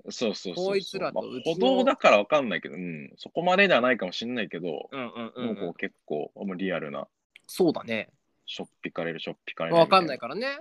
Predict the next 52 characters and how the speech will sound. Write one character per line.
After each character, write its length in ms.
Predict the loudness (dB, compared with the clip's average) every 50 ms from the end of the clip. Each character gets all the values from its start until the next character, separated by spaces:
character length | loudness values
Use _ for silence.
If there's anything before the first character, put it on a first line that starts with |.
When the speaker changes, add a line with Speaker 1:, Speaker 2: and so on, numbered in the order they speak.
| -14 -14
Speaker 2:
う 340 | -12 -10 -8 -8 -8 -8 -6
ん。 40 |
Speaker 1:
う 60 | -4 -4
ん。 40 | -4
Speaker 2:
あ 40 | -4
の、 200 | -4 -4 -6 -8
本 180 | -10 -10 -10 -8
人 80 | -10
が 60 | -10
そ 100 | -10 -10
う 40 | -10
言 0 |
っ 20 | -8
て 100 | -8 -8
る 40 |
だ 60 | -8 -8
け 80 | -8
か 80 | -12 -12
も 60 | -18
し 80 | -18 -20
れ 60 | -20
な 80 | -20
い 20 | -20
し 140 | -14 -10 -8
ね。 140 | -8 -8 -10 -12
Speaker 1:
う 80 | -10
ん。 300 | -10 -8 -10 -10 -12 -8 -4
Speaker 2:
あ、 120 | -4 -2 2
な 160 | 4 4 4
る 80 | 4 0
ほ 120 | -2 -2
ど 80 | -2 -4
ね。 200 | -4 -6 -8 -12 _ _
め 140 | -6 -6 -4
ち 60 | -4
ゃ 40 | -4
く 80 | -6 -6
ち 40 | -6
ゃ 40 |
ち 60 | -8 -6
ょ 40 |
っ 40 | -4
と 100 | -2 -2
リ 140 | 2 4 4
ア 40 | 4
ル 60 | 2
で 100 | 0 -8
す 120 | -18 -18
ね。 120 | -18 -18 -16 _
確 120 | -18 -16
か 60 | -16
に。 80 | -18